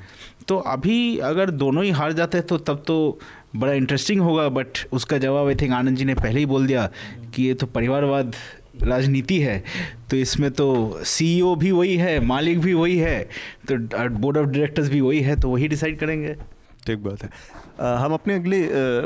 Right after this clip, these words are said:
Speaker 2: विषय की तरफ बढ़ते हैं, जो कि, अ, ईवीएम हैकिंग से जुड़ा मामला है। अ,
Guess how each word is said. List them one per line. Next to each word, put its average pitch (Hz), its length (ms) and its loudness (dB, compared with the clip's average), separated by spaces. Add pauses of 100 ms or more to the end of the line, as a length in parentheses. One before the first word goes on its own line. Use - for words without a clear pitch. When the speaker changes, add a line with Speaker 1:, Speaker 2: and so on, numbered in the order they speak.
Speaker 2:
विषय 120 200 -4
की 123 60 -4
तरफ 120 160 -4
बढ़ते 113 240 -8
हैं, 120 60 -2
जो 117 100 0
कि, 127 300 0
अ, 110 340 -4 (600)
ईवीएम 127 300 0
हैकिंग 120 320 0
से 139 140 0
जुड़ा 120 200 0
मामला 107 340 0
है। 120 240 0
अ, - 20 -4